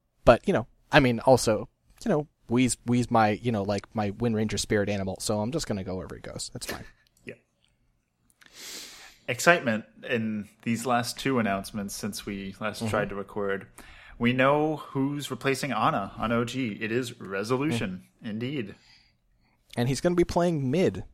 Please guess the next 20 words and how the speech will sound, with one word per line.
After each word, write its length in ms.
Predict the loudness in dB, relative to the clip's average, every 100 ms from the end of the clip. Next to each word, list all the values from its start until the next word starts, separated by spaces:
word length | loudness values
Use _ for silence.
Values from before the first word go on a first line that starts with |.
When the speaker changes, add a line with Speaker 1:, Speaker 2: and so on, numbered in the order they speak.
| -8
Speaker 2:
Yep. 280 | -6 -6 -8 _ _ _ -20 -20 _ -2
Speaker 1:
Um, 540 | 2 2 0 -4 -12 _ _ -6
obviously 280 | 0 2 2
he's 100 | 0
been 140 | 0
playing 240 | 2 2 2
safe 320 | 2 0 2
lane 140 | -2
for 160 | 2 4
a 40 |
while, 300 | 6 6 6
and 120 | 2 0
he 120 | 0
is 180 | 0 0
a 300 | 0 -2 -6
phenomenal 1000 | -4 0 0 0 0 2 2 4 2 0
safe 300 | -2 -2 -2
laner. 300 | -4 -6 -8 -10 -12
Speaker 2:
Yeah. 140 | -10 -10 -14 -20 _ 0
Speaker 1:
Um, 480 | 4 6 4 2